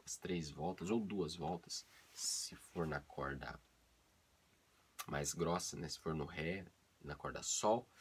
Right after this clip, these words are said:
dá pra dar duas voltas só e ela, e ela trava bem ali. E nas outras, na si, na ré, a gente dá três voltas ali pra garantir que ela prenda bem na tarraxa. Eu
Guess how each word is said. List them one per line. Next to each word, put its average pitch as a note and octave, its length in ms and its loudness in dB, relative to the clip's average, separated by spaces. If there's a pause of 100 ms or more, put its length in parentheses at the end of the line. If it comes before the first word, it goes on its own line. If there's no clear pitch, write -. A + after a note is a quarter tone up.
(500)
dá D#2+ 160 0
pra E2+ 200 2
dar E2 200 2
duas G#2 320 4
voltas E2+ 360 2
só E2+ 260 2
e E2+ 40 4
ela, F2+ 260 0 (100)
e - 140 -6
ela E2+ 160 -4
trava F2 360 2
bem D2 320 -4
ali. F#2 340 -8 (720)
E F2 100 -4
nas E2 220 -2
outras, D#2+ 420 -6
na D#2 120 -4
si, - 340 -2
na D2 180 -2
ré, D#2 300 -6
a E2 60 -6
gente E2 300 -10
dá D2 180 -6 (840)
três F2 320 4
voltas C#2+ 420 -6
ali D2+ 180 -6
pra C#2 280 -2
garantir D2+ 600 -2
que - 160 -10
ela - 180 -4 (300)
prenda F2 340 6
bem D#2+ 160 0
na D#2+ 100 -2
tarraxa. - 480 -6 (460)
Eu F2 560 2